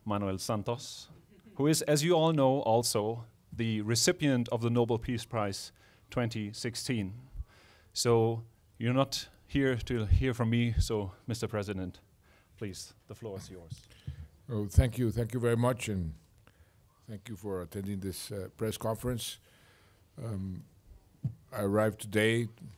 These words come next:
Speaker 2: to this very important, uh, event. I've been coming here for many years.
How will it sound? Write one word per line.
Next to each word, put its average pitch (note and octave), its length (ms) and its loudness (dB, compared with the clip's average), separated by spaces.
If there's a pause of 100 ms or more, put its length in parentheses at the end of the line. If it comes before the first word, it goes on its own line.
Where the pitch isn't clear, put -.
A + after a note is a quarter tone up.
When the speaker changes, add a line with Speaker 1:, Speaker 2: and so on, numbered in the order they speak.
(420)
Speaker 2:
to F2 360 -8 (380)
this F#2 160 -8
very G2+ 440 0 (160)
important, G2 580 -8
uh, E2+ 160 -4 (680)
event. A2+ 540 0 (380)
I've F#2+ 140 -10
been F2+ 140 -6
coming G2+ 380 0
here G2 280 -4
for D#2+ 320 -8 (280)
many G#2 200 0
years. G#2 500 0